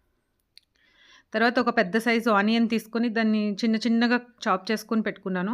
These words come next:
ఒక మూడు నాలుగు పచ్చిమిరపకాయలు కూడా చీరుకొని పెట్టుకున్నాను. కొంచెం ఆయిల్ వేడెక్కాక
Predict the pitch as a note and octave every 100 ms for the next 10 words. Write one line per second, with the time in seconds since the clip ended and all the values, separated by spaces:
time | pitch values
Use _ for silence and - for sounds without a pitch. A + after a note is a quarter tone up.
0 | F4+ _ _ A3+ A#3 A#3 A3+ G#3+ G#3 G#3
1 | - A3 A3 - A3+ A3+ A3+ A#3 B3+ A3
2 | F#3+ A3+ A3 G#3+ G3 E3 - F3 E3+ C#4
3 | - _ _ _ _ _ _ _ _ _
4 | _ - _ _ _ _ _ _ _ _
5 | _ - A3+ B3 A3 G#3+ A#3 A#3 A3 A3+
6 | A3+ A3